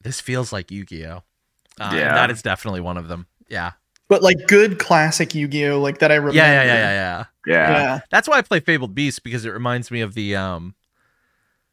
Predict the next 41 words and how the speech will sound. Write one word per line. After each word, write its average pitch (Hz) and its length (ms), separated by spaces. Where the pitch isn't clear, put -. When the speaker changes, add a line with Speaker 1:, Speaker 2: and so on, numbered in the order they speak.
Speaker 1:
the, 104 720
what 123 160
were 139 80
they 120 120
called? 113 340
Like, 90 200
the, 90 260
the 95 120
jewel 101 300
beasts 131 580
in 135 160
Yu-Gi-Oh! 147 460
Speaker 2:
Oh, 107 320
uh, - 180
the 202 60
crystal, - 360
Speaker 3:
Oh, 226 40
yeah. 202 180
Speaker 1:
Crystal 127 220
Speaker 2:
Beasts. 139 260
Speaker 1:
Beasts. 151 440
Yeah, 175 280
like, 127 200
Speaker 2:
Yeah. 180 180
Speaker 3:
Yeah. 156 180
Speaker 1:
that 147 100
was 156 140
right 139 220
around 147 200
the 120 60
time 123 220
I 98 60
stopped. - 760
Speaker 2:
Yeah, 85 280
Speaker 1:
But, 127 120
Speaker 2:
crystal 113 240
Speaker 1:
like, 85 60
Speaker 2:
beasts 95 140
Speaker 1:
that, 127 220
Speaker 2:
are 90 120
good. - 80